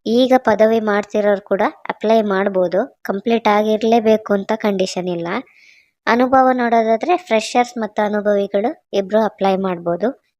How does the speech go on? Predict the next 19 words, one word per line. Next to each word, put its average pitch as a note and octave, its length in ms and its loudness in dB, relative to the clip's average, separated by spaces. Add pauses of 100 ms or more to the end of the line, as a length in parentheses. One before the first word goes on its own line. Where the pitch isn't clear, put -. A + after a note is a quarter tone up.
(400)
ವೇತನ C#4 340 4
ಶ್ರೇಣಿ B3+ 360 0
ನೋಡೋದಾದ್ರೆ, A3+ 640 0
ಎರಡು A3+ 340 2
ಲಕ್ಷದ A#3 380 -2
ಇಪ್ಪತ್ತೈದು G#3+ 680 -2
ಸಾವಿರದಿಂದ G3+ 560 0 (580)
ಮೂರು B3+ 260 2
ಲಕ್ಷದ A#3 320 0
ಎಪ್ಪತ್ತೈದು A3+ 640 2
ಸಾವಿರದವರೆಗೆ G3+ 1200 -2 (760)
ವಾರ್ಷಿಕ A#3+ 480 0
ವೇತನ G#3 440 -2
ಬರ್ಬೋದು. F3+ 540 -6
ಅಂದ್ರೆ, A3+ 600 -4
ತಿಂಗಳು B3 340 0
ವೇತನ A3+ 440 0
ಲೆಕ್ಕ G#3 280 -4
ಹಾಕೋದಾದ್ರೆ F#3+ 680 -4